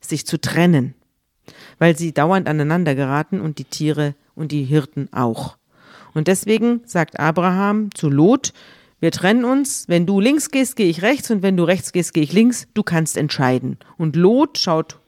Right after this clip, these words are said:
um sich und sieht, aha, der Jordan, sehr wasserreich, da ist viel grü-, grünes Gras. Und er zieht Richtung Jordan, er nimmt den, das Jordantal und zieht Richtung Sodom.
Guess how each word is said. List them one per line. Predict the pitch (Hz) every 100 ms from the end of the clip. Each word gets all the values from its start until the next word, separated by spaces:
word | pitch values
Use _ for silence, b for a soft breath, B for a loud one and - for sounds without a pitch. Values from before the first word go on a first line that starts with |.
| -
um | 185 202
sich | 180 339 185
und | 180
sieht, | 143 233 -
aha, | 143 143
der | 190 147
Jordan, | 135 139 165 196 220 b b
sehr | - 156 139
wasserreich, | 143 - 180 180 208 247 - b b b -
da | 160 160
ist | - - 156
viel | - 180
grü-, | 156 156 160 - 127
grünes | 151 185 175 127
Gras. | - 131 151 254 - - b b b b b b -
Und | 196 190 185 - -
er | - 175 165
zieht | - 196 190 - - _ -
Richtung | 147 175 - 151 147 151 - _ _ _ _
Jordan, | 143 147 151 160 190 285 359
er | 196
nimmt | 185 175
den, | 160 151
das | 147
Jordantal | 160 170 220 226 226 - 214 214 220 -
und | 160 160 160 - -
zieht | 226 190
Richtung | 156 165 180 170
Sodom. | 143 160 170 120 113 135